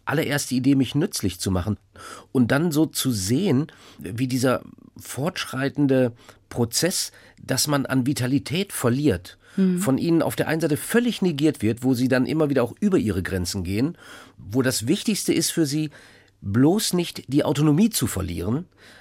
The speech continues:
Speaker 1: in diesen Prozess reinzugehen als Kind und zu sagen, „Ah, ein bisschen unterstützen könnte ich doch.“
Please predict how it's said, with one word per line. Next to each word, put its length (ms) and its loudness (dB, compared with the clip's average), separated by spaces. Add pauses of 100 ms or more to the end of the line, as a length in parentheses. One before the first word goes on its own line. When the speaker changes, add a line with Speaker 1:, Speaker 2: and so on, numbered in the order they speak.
(120)
Speaker 1:
in 140 2
diesen 200 2
Prozess 360 -4
reinzugehen 480 0
als 180 -6
Kind 240 0
und 100 -4
zu 80 -2
sagen, 300 2 (180)
„Ah, 80 -12
ein 100 -8
bisschen 260 -2
unterstützen 520 -8
könnte 220 -6
ich 100 -8
doch.“ 200 -20